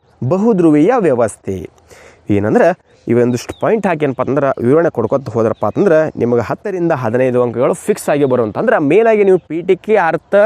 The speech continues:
ಸ್ವರೂಪ, ಕಾರಣಗಳು, ವ್ಯಾಪ್ತಿ, ಮಹತ್ವ ಏನಾದ್ರೂ ಕೇಳಿದ್ರಪ್ಪ ಅಂತಂದ್ರೆ ಮೊದಲಾಗಿ step by step ಹಾಕೋತ ಹೋಗಿ ನೀವು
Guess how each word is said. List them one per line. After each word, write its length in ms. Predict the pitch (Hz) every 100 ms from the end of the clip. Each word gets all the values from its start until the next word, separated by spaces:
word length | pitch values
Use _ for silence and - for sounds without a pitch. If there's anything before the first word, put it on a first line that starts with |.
| 226
ಸ್ವರೂಪ, 400 | - 135 160 160
ಕಾರಣಗಳು, 840 | 170 175 143 131 143 151 156 170 180
ವ್ಯಾಪ್ತಿ, 560 | 156 127 147 - 160
ಮಹತ್ವ 460 | 151 135 139 139 131
ಏನಾದ್ರೂ 360 | 135 196 214
ಕೇಳಿದ್ರಪ್ಪ 400 | 160 147 139 -
ಅಂತಂದ್ರೆ 580 | 131 233 180 156 - - - -
ಮೊದಲಾಗಿ 340 | 139 190 233 214
step 240 | - 180
by 220 | 170 180
step 180 | 185 151
ಹಾಕೋತ 360 | 131 - 208 165
ಹೋಗಿ 240 | 160 151
ನೀವು 200 | 147 151